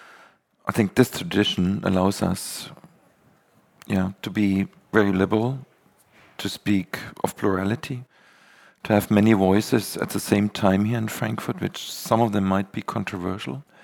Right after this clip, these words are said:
We have a lot of discussions. We sometimes have fights, like last year. Um, but I think we have to live with that. Yeah? This shows the plural-,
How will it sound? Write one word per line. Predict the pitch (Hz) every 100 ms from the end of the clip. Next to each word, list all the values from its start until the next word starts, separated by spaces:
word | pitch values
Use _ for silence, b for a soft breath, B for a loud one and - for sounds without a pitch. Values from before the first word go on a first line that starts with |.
| b b b b b b
We | -
have | 101
a | 98
lot | 101
of | 110
discussions. | - 110 - 104 - 113 -
We |
sometimes | 101 104 104 107 92
have | 95
fights, | - - 95 - - - - _ _ -
like | 98 -
last | 90 - -
year. | 120 143 - _ _ B B B B B
Um, | 107 104 101 98 98 104 98 _ _ _ -
but | 110
I |
think | 92 107 113
we |
have | 92 92 98 - - - _
to | -
live | 95 101
with | 113
that. | 113 101 - -
Yeah? | 98 104 -
This | -
shows | - 101 98 - - _ _ - B B B B B B B
the | 101
plural-, | 107 101 95 95 101